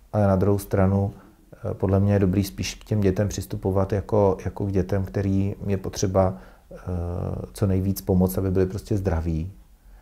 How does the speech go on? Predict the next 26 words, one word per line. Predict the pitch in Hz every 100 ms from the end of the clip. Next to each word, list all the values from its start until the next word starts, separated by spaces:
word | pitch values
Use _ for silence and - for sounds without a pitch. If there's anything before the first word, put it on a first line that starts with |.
| - -
A | -
to | 101
znamená | 95 101 98 95
k | 92
nim | 104 101
spíš | 95 - 104 -
jako | 104 104
ke | 101
zdravým | 92 101 95 98
přistupovat. | 95 - - 101 90 80 80 - - - _ - _ - _ _ _ _ _
A | -
ne | 98 90
jako | 92 92
k | 92
dětem, | 90 95 92
který | 92 92
jsou | 92 - 95
už | 101
handicapovaný | 95 92 92 95 98 92 92
tím, | 95 92
že | 92
mají | 92 95
nemoc-, | 95 92 92 -
duševně | - 98 104 101 98 107 98
nemocnýho | 95 95 - 98 101
rodiče. | 85 87 - 92 95